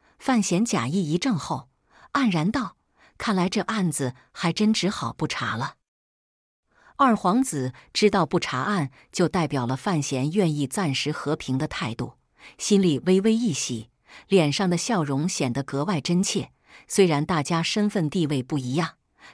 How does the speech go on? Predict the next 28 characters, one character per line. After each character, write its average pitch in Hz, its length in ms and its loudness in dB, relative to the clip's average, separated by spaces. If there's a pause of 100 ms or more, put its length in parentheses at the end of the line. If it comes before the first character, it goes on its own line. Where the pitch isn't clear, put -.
但 180 180 2
其 165 180 0
实 160 160 -2
都 175 160 2
是 156 160 -2
在 127 160 -2
京 185 260 0
都 208 160 2
里 123 260 -2 (200)
捞 170 240 2
生 180 220 0
活 131 160 -4
的 131 100 -6
可 - 220 -6
怜 117 280 -4
人。 120 240 -8 (800)
“你 220 120 6
如 208 200 4
今 302 360 2
也 185 140 2
是 175 160 -2
府 139 260 -6
上 202 200 -2
的 175 100 0
要 202 200 0
紧 127 180 -4
人 123 240 -2
物 196 200 -4